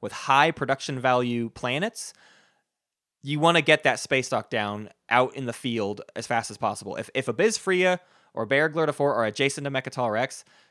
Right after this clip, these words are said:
that is a certain goal of yours. Now, whether or not you can make tech pop before all these other things, that's, that's a whole other trick. But that would be, like, the dream scenario,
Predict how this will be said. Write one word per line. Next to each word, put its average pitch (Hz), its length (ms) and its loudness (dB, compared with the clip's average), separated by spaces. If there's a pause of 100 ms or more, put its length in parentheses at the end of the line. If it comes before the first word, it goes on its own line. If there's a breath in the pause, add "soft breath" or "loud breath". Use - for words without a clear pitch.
(500 soft breath)
that 156 220 6
is 131 100 2
a 113 120 -2
certain 175 400 0
goal 127 280 2
of 107 120 -4
yours. 95 200 -6
Now, 120 120 0
whether 160 200 6
or 160 60 4
not 151 160 2
you 147 80 -2
can 143 120 0
make 131 220 -2
tech - 320 0
pop 131 400 2
before 120 440 0
all 113 60 0
these 117 140 -6
other 120 140 -6
things, 117 260 -8
that's, 165 360 0
that's 156 160 2
a 139 40 -2
whole 135 200 2
other 120 340 -2
trick. - 260 -2 (200 loud breath)
But 113 100 -6
that 190 160 6
would 175 80 0
be, 156 160 4
like, 127 160 2
the 131 120 -4
dream 120 340 -6
scenario, 87 580 -10